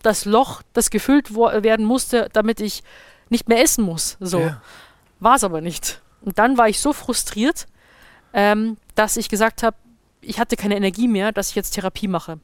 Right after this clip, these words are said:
Speaker 1: Hatte
Speaker 2: Mhm.
Speaker 1: da auch meine Vorurteile, hab gedacht, so, Todesstoß, brauchst gar nichts mehr machen, bist jetzt gaga, Klapse, was werden die anderen über mich, über mich denken?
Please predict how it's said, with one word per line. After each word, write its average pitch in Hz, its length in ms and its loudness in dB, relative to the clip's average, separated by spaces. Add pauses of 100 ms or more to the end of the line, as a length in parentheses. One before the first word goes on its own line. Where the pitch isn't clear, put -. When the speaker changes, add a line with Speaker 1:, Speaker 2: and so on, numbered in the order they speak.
Speaker 1:
Hatte - 220 -2
Speaker 2:
Mhm. - 40 -6
Speaker 1:
da 214 160 4
auch 220 180 2
meine 208 180 -2
Vorurteile, 208 500 0
hab 190 80 -4
gedacht, 185 300 -4 (340)
so, 208 300 2
Todesstoß, 208 640 -4
brauchst - 240 0
gar 202 80 -2
nichts 185 120 -6
mehr 180 60 -8
machen, 226 380 0
bist - 160 -6
jetzt - 160 -8
gaga, 196 440 4
Klapse, 190 520 -2
was 180 120 -6
werden 180 120 -2
die 185 60 -2
anderen 220 200 2
über 214 100 0
mich, 208 100 -4 (100)
über 202 120 -4
mich 202 160 -2
denken? 208 340 -4